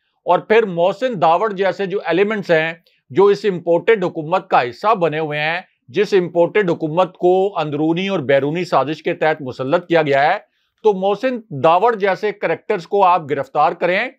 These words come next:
जिन्होंने ये नारे लगवाए थे कि ये जो दहशतगर्दी है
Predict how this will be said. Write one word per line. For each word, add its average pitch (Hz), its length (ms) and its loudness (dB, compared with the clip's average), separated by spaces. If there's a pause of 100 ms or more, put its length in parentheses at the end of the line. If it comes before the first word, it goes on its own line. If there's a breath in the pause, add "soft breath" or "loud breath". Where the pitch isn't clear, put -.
(360)
जिन्होंने 208 480 2
ये 202 300 4
नारे 196 280 0
लगवाए 165 420 -2
थे 180 300 -4
कि 202 180 -4
ये 170 160 -2
जो 185 180 -2
दहशतगर्दी 135 680 -2
है 180 340 2